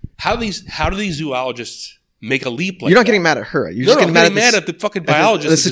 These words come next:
Speaker 2: situation. Yeah, yeah.
Speaker 1: Yeah, I'm like, "Oh, how dumb," you know? And
Speaker 2: Right.
Speaker 1: I'm like, "I can tell you what it is right now. I guarantee it's some kind of parthenogenesis." Now,
Speaker 2: You fuck your-, you fuck
Speaker 1: parthenogenesis
Speaker 2: yourself.
Speaker 1: Yeah.
Speaker 2: In a way.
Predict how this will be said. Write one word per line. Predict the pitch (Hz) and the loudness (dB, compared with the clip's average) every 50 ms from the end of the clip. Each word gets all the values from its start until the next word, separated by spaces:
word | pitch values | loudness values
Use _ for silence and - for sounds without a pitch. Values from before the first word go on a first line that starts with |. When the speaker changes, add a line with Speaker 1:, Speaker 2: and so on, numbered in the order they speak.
| - 160 | 2 4
Speaker 2:
situation. | - 170 170 160 - - 120 101 107 | 4 4 4 4 2 0 -2 -4 -4
Yeah, | 127 139 139 | -2 -2 -2
yeah. | 127 113 95 85 - | -2 -4 -6 -6 -4
Speaker 1:
Yeah, | 233 247 - 156 | -4 -2 -2 -4
I'm | 175 | -4
like, | 190 196 180 175 | -6 -6 -8 -10
"Oh, | - 170 - | -14 -14 -12
how | - - 262 262 240 160 - | -10 -8 -8 -8 -8 -8 -4
dumb," | - 185 208 208 151 120 131 151 156 - - _ _ _ | -2 0 0 0 -2 -4 -8 -10 -14 -16 -20 _ _ _
you | 156 151 | -4 -4
know? | 151 156 165 | -4 -2 -4
And | 156 151 151 | -4 -4 -4
Speaker 2:
Right. | |
Speaker 1:
I'm | 147 151 151 | -4 -2 -2
like, | 147 143 147 - - _ - | -4 -4 -6 -8 -8 _ -4
"I | 151 | -4
can | - 151 - | -4 -4 -4
tell | - 185 196 | -4 -4 -2
you | 214 208 185 | -2 -4 -6
what | 170 156 | -6 -6
it | 143 | -6
is | 147 147 143 143 151 | -6 -6 -6 -6 -8
right | 147 143 120 | -10 -8 -8
now. | 107 101 98 - | -10 -10 -10 -10
I | - 107 | -12 -10
guarantee | 101 113 107 120 131 127 - - 131 | -8 -6 -6 -6 -6 -8 -8 -8 -8
it's | 117 - | -8 -10
some | 113 | -10
kind | - - 113 110 | -10 -10 -10 -10
of | - | -10
parthenogenesis." | - - 104 92 - - 101 98 92 - 127 117 98 - - - - - - - | -10 -10 -10 -10 -10 -10 -12 -12 -8 -6 -6 -6 -6 -8 -10 -10 -12 -14 -14 -12
Now, | 104 98 95 85 - _ _ _ _ _ _ _ _ _ _ _ _ _ _ | -10 -10 -10 -10 -12 _ _ _ _ _ _ _ _ _ _ _ _ _ _
Speaker 2:
You | - - 127 | -4 -2 0
fuck | 127 135 143 131 | 0 0 0 0
your-, | 135 123 120 | 0 -2 -2
you | 120 | 0
fuck | - 147 135 | 0 0 0
Speaker 1:
parthenogenesis | - | 2
Speaker 2:
yourself. | 127 - - 117 85 73 - - - _ _ _ _ _ | 0 0 0 0 -2 -4 -10 -20 -20 _ _ _ _ _
Speaker 1:
Yeah. | 170 208 170 - | -4 -4 -2 -2
Speaker 2:
In | 107 | -4
a | 101 | -6
way. | 92 82 71 78 92 | -6 -8 -10 -14 -16